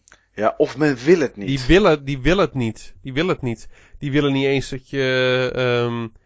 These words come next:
Speaker 2: Xbox driehonderdzestig en Xbox One gamers op dezelfde hoop gooit.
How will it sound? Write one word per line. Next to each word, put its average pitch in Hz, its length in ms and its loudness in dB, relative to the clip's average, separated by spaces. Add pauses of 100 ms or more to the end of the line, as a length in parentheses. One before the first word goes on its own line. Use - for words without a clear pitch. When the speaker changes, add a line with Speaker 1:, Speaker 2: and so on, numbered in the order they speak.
(320)
Speaker 2:
Xbox - 260 -8
driehonderdzestig 143 600 -6
en 139 160 -8
Xbox 131 300 -6
One 143 400 -2
gamers 123 360 0
op 120 80 -12
dezelfde 120 320 0
hoop 117 220 0
gooit. - 360 -6